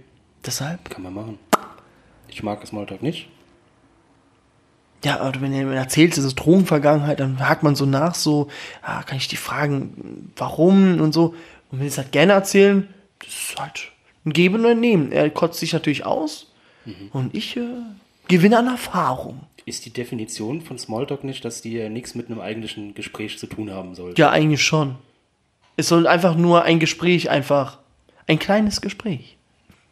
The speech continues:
Speaker 2: Oh.
Speaker 1: Smalltalk.
Speaker 2: <laughs> Wieder was gelernt. Englisch. Ja, weil für mich macht das halt
Speaker 1: Was
Speaker 2: keinen
Speaker 1: ist,
Speaker 2: Sinn.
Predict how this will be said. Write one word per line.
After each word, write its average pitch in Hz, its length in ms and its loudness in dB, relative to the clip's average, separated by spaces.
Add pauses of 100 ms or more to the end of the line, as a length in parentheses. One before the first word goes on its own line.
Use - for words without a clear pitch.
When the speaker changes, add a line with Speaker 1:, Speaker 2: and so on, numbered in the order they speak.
(300)
Speaker 2:
Oh. 127 360 0 (1000)
Speaker 1:
Smalltalk. 143 880 0
Speaker 2:
<laughs> - 640 0
Wieder 160 280 0
was 123 140 -8
gelernt. 107 440 -10 (320)
Englisch. 123 460 -12 (2250)
Ja, 95 320 -8
weil 95 260 -6
für - 140 -10
mich - 200 -4
macht 120 180 -4
das - 100 -6
halt - 100 -4
Speaker 1:
Was 180 120 4
Speaker 2:
keinen 277 100 2
Speaker 1:
ist, 190 180 0
Speaker 2:
Sinn. - 260 -6